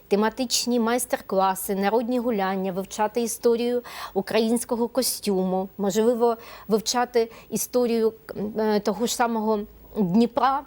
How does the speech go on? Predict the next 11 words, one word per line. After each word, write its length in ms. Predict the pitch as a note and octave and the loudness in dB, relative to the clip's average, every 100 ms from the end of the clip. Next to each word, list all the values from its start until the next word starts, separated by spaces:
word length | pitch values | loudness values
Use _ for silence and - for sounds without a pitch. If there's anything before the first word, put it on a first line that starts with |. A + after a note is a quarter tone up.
| - | 0
так, 180 | A#3 A#3+ | 0 0
яким 480 | G#3 G3+ - A#3 A3+ - | -4 -4 0 0 0 -4
він 240 | A3 A3 G#3+ | 0 2 2
був 140 | A#3 | 2
там 200 | G#3 F#3 | 0 2
до 140 | G#3+ | 2
Катеринославу, 1040 | G#3 G3+ - - G#3 G3+ G#3 A3 G3 F#3+ F#3 | 2 -2 -4 -2 -2 -2 -2 0 2 0 -4
і 100 | F#3+ | -6
це 240 | - A#3 | -2 0
можливо 580 | A3 G#3 G#3 G3 A3 G#3 | 0 -2 -2 2 2 2
популяризувати? 920 | - F3+ G#3 G3+ F#3+ F#3+ F3+ E3+ D3+ | -4 -4 0 0 0 0 0 -2 -10